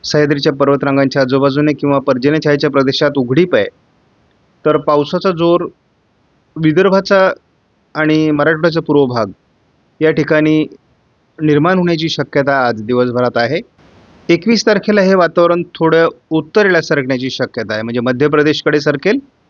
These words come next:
त्यामुळे मराठवाडा आणि विदर्भात पावसाळी वातावरण काही अंशाने राहणार आहे. कोकणातही पावसाचा जोर कायम राहील. इतर मॉडेलने दाखवल्याप्रमाणे बावीस तारखेला हे वातावरण थोडं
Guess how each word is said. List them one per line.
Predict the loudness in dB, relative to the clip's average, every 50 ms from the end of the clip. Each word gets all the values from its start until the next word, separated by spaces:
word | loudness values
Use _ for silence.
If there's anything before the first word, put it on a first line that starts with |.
| _ _ _ -20 _ _ _ _ _
त्यामुळे | -2 0 2 2 2
मराठवाडा | 2 2 2 0 -2 -2 -4 -2 0 0
आणि | 0 0 0 -2 -2
विदर्भात | -2 -2 -2 -2 0 0 0 -2
पावसाळी | -2 -2 -2 -2 0 0 0 0
वातावरण | 0 0 0 0 0 -2 -6 -10 _ _ _ _
काही | -2 0 2 2
अंशाने | 2 2 0 0 -2 0 0
राहणार | 0 0 0 0 0 0
आहे. | -2 -2 -6 -12 _ _ _ _ _ _ _ _
कोकणातही | 0 0 0 2 0 0 2 2 0 0
पावसाचा | 2 2 0 2 2 0 -2 0 0
जोर | 0 -2
कायम | 0 0 0 0 0 0
राहील. | 0 -2 -2 -4 -8 -12 -16 _ -20 _ _ _ _ _ _ _ _ _ -20 -20 _ _ _ -20 -20 _ _ -2
इतर | 0 2 2 2
मॉडेलने | 2 2 2 2 2 2 0 2
दाखवल्याप्रमाणे | 2 0 0 2 2 2 2 2 2 0 0 0 0 0 0
बावीस | 2 2 0 0 -2 -4 -2
तारखेला | -4 -4 -4 -4 -6 -4 -2
हे | 0
वातावरण | 0 0 0 0 0 0 2 2 2 2 0
थोडं | 0 2 2 4 4 4 4 2